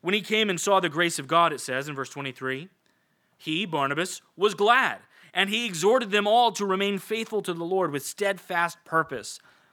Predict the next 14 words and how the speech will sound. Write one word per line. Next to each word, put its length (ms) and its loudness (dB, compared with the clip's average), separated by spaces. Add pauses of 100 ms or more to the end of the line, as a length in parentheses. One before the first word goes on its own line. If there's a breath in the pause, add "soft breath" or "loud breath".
(140)
For 140 -4
he 140 -2
was 160 0
a 60 -4
good 220 -2
man, 280 -2
full 200 -6
of 60 -10
the 80 -6
Holy 240 -4
Spirit 300 -6
and 120 -6
of 60 -8
faith, 340 -20